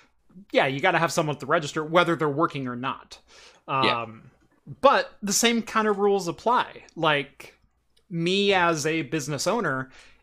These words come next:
Speaker 1: if my employee needs to leave at three o'clock one day, guess what? That's probably on me to fill that, that void. <laughs>
Speaker 2: Yeah.
Speaker 1: Um,
Speaker 2: Well, yeah. I mean, and then if there, there's a number of, the, you know, too, if that employee also then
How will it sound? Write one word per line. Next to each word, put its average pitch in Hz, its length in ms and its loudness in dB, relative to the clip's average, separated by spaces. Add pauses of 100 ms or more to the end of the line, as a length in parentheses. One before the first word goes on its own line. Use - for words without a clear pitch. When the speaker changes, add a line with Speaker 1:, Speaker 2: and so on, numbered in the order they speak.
(120)
Speaker 1:
if 175 400 2
my 156 240 4
employee 180 580 0
needs 160 280 -4
to 165 80 -4
leave 156 180 -2
at 156 80 -16
three 156 160 -4
o'clock 156 320 -2
one 180 180 -2
day, 190 300 -2 (1600)
guess 202 280 2
what? 202 160 4
That's 165 160 -6
probably 180 500 2
on 160 300 0
me 175 320 -4
to 151 200 -6
fill 165 340 0
that, 139 320 -4 (280)
that 131 320 -8
void. 156 440 -2 (320)
<laughs> 165 120 -2
Speaker 2:
Yeah. 123 200 2 (560)
Speaker 1:
Um, 156 140 2
Speaker 2:
Well, 143 260 4
yeah. 113 300 0 (100)
I 160 80 2
mean, 160 220 0
and 160 120 0
then 156 120 0
if 156 100 -2 (640)
there, 285 200 2
there's 247 240 0
a 208 80 2
number 165 240 2
of, 135 80 -4
the, 147 160 -2
you 170 100 2
know, 135 140 2
too, 165 200 2
if - 120 -4
that 156 200 2
employee 151 340 0
also 151 260 0
then 139 280 0